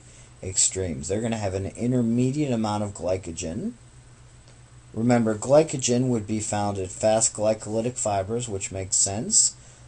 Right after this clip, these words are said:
So there's a quick amount of glucose available, but very little aerobic activity. Fast oxidative has a little bit of both. It's intermediate, and it would be things for some sprinting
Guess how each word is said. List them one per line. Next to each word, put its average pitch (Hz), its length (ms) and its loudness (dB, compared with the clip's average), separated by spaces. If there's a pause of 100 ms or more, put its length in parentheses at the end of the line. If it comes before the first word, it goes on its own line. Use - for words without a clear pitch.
So - 140 -6
there's 107 220 2
a 98 60 -2
quick - 360 -2
amount 113 380 0
of 98 160 -6
glucose 110 480 -2
available, 107 680 0 (540)
but 98 160 0
very 113 360 4
little 104 380 2
aerobic 104 560 0
activity. 78 580 -6 (540)
Fast 117 400 4
oxidative 107 680 0
has 101 220 0
a 95 60 0
little 107 300 0
bit 104 200 0
of 87 180 -2
both. 123 600 0 (1600)
It's - 200 -2
intermediate, 104 720 -2
and 110 160 -2
it 110 40 0
would 117 180 -2
be 123 100 0
things 120 400 -2
for 90 320 -6
some 117 340 0
sprinting 139 640 -4